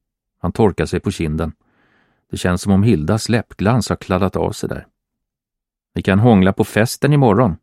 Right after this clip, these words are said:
säger Musse. Anton säger inget,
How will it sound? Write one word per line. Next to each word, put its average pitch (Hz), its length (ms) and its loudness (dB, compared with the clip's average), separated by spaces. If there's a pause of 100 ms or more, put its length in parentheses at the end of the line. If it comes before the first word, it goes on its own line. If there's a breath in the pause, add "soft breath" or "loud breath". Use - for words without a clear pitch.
(160)
säger 85 220 -2
Musse. - 360 -6 (2000)
Anton 95 360 0
säger 87 340 0
inget, 82 380 -2